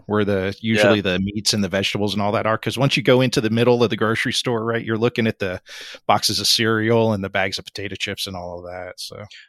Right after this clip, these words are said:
Speaker 2: Yeah, and
Speaker 1: Yeah.
Speaker 2: I think, like, I did a thread a little while back on Twitter about, like, how to shop, <laughs> um, because most people, like,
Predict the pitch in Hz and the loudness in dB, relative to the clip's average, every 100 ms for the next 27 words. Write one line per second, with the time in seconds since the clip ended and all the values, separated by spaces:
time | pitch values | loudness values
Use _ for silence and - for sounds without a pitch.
0 | _ - 127 123 113 117 135 139 156 135 | _ 2 6 6 6 4 2 2 0 2
1 | 139 - 139 143 147 - - 123 123 127 | 0 2 2 2 0 -2 -8 0 4 4
2 | 120 107 107 113 110 104 98 107 107 101 | 2 -2 -4 -4 -2 -2 -2 -4 -4 -10
3 | - 139 117 104 98 90 101 - _ _ | -6 -2 -2 0 0 0 -6 -10 _ _
4 | - 113 120 - 107 - 113 110 - _ | 2 4 4 -2 -6 -4 4 4 2 _
5 | _ _ _ _ 123 160 123 110 104 - | _ _ _ _ 0 2 2 -2 -12 -20
6 | - 131 131 143 151 - 156 135 123 - | -6 -2 0 0 0 -2 -4 -4 -4 -10
7 | - - 127 | -20 -2 -2